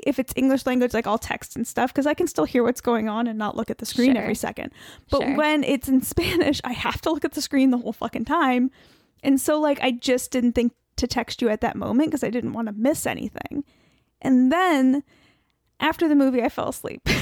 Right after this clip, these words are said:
Speaker 1: So I just didn't. And then I got your text this morning and I was like, "Oh, no."
Speaker 2: The
Speaker 1: Don't
Speaker 2: dog gets completely dismembered.
Speaker 1: Yeah.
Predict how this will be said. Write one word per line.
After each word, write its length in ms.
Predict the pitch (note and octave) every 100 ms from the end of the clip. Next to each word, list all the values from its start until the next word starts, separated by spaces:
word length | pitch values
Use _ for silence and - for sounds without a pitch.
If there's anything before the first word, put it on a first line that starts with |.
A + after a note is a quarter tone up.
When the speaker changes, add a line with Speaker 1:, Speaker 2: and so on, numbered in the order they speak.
| - - - - - - - _ _ _ _ _ _ - - - G#4+
Speaker 1:
So 520 | - - D#4+ D#4 D#4+
I 300 | D4+ - C#4+ C4 C4+
just 420 | C#4 C#4+ F4+ D#4+ - -
didn't. 440 | D4 B3 C4 A#3+
And 160 | - C#4
then 100 | C4+
I 80 | B3+
got 400 | B3 - C4+ A#3+
your 100 | C4
text 320 | C#4+ B3+ -
this 200 | A#3+ -
morning 360 | D4+ D#4+ C#4+ B3+
and 60 |
I 40 | B3+
was 80 |
like, 220 | A#3+ A#3+ -
"Oh, 400 | - C#4 C#4 C#4 C4
no." 760 | C4 C4 C#4+ C#4+ B3 - D#4 - - _ _ _ _ _ _ _ _ _ _ _ -
Speaker 2:
The 120 | B3
Speaker 1:
Don't 120 | A3
Speaker 2:
dog 340 | B3+ G3+ G#3 A#3
gets 220 | C4+ C#4+
completely 640 | - D4+ - G#3+ G#3+ G#3+ G#3+
dismembered. 920 | F#3+ F#3 F#3 F3+ F#3 G3+ F3+ D#3 C4
Speaker 1:
Yeah. 720 | C#4 C4+ C4+ C4+ C4 C4 C4